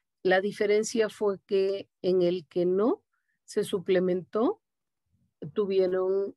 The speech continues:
fracturas de cadera por el propio desgaste del hueso. Entonces, hay que tomar vitamina D. Dentro de nuestros productos,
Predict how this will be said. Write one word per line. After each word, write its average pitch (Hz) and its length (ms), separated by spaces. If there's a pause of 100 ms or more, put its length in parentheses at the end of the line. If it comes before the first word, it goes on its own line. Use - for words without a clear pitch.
(100)
fracturas 180 760 (180)
de 170 200
cadera 170 520 (1900)
por 180 160
el 175 120
propio 185 420
desgaste 165 540
del 180 160
hueso. 262 400 (120)
Entonces, 180 840 (440)
hay 156 180
que 190 120
tomar 170 340
vitamina 190 560
D. 269 260
Dentro 202 520
de 190 100
nuestros 180 440
productos, 254 720